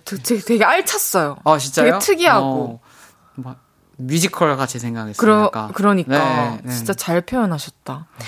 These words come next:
Speaker 1: 함도원님께서 캐시 노래 자체는 정말 중의적 의미로 들리는데 오히려 뮤비는 돈에 관련된 것보다는 원슈타인의 사랑관이 더 돋보인다고 느꼈어요.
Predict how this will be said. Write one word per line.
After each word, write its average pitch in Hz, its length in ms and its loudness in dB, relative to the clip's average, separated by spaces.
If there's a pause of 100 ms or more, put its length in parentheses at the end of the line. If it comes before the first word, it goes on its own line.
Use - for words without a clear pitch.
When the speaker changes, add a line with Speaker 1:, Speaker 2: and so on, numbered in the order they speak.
(440)
Speaker 1:
함도원님께서 311 1160 2
캐시 339 380 -4
노래 202 240 4
자체는 240 520 0
정말 175 400 0
중의적 214 500 0
의미로 180 320 2
들리는데 151 840 -2 (440)
오히려 320 360 4
뮤비는 196 420 2
돈에 160 280 0
관련된 233 460 2
것보다는 156 440 -2
원슈타인의 196 680 -2
사랑관이 320 640 0
더 175 100 -2
돋보인다고 175 720 0
느꼈어요. 139 680 0